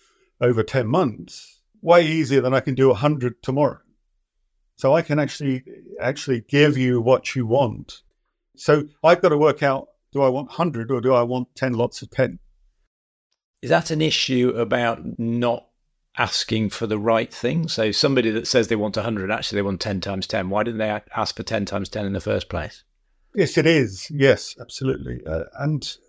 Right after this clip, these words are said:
Speaker 1: I think people go into negotiations believing it's some sort of war.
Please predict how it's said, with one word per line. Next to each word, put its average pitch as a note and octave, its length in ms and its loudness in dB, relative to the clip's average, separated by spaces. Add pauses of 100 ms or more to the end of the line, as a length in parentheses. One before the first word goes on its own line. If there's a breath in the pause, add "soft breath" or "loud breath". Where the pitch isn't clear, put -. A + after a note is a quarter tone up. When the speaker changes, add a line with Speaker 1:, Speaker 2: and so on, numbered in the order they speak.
Speaker 1:
I D#3+ 60 -12
think E3+ 400 -2
people D3 280 -6
go C3 200 4
into B2+ 260 -2
negotiations A#2+ 840 2
believing A2+ 580 -2
it's - 180 -6
some A#2+ 140 -4
sort A2 200 -4
of G#2 100 0
war. G#2+ 420 0